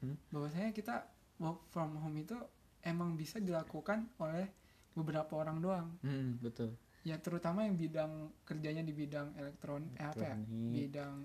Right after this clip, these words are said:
Speaker 2: ah, elektronik,
Speaker 1: Hmm.
Speaker 2: terus kayak berita-berita gitu.
Speaker 1: Desain.
Speaker 2: Pendidikan,
Speaker 1: Ah,
Speaker 2: desain.
Speaker 1: pendidikan.
Speaker 2: Nah, itu bisa. Tapi
Speaker 1: Bisa,
Speaker 2: kalau
Speaker 1: ya.
Speaker 2: misalnya teknik gitu. Misalnya lu ngurusin bendungan.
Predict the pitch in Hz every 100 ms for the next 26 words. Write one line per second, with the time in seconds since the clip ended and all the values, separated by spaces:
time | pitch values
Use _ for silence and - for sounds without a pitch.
0 | 175 - - - - 147 160 156 151 147
1 | 143 165 165 110 110 113 117 156 151 -
2 | 147 147 151 143 143 147 143 139 175 196
3 | - - - - - - - - - -
4 | - - - - - - - - - 117
5 | 110 - - 160 131 143 143 143 170 165
6 | 165 160 131 139 170 160 160 120 113 113
7 | 113 117 113 113 110 113 - 156 233 254
8 | 247 170 - - - 123 233 247 226 202
9 | 185 175 165 151 - - 170 - 196 196
10 | - - - - - - - - - 160
11 | 147 143 143 143 143 - - - - 165
12 | 196 220 - - 160 156 156 - 208 214
13 | 202 202 - - - - - - - 156
14 | 151 156 165 170